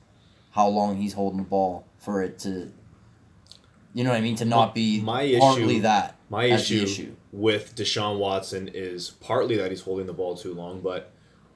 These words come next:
Speaker 2: what allowed him to excel his entire career at Clemson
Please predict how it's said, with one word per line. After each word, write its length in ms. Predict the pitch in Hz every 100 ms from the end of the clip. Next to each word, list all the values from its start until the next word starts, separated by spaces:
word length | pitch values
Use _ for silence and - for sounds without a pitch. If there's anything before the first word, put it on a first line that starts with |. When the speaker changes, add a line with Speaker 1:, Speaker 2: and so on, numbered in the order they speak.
| _ _ _
Speaker 2:
what 340 | 95 98 117 117
allowed 340 | 107 110 151
him 120 | 151
to 140 | 139 117
excel 540 | - - 117 107 92
his 300 | - 101 95
entire 520 | 101 92 - 113 117
career 420 | - 104 101 98 87
at 160 | -
Clemson 640 | - 104 101 98 101 101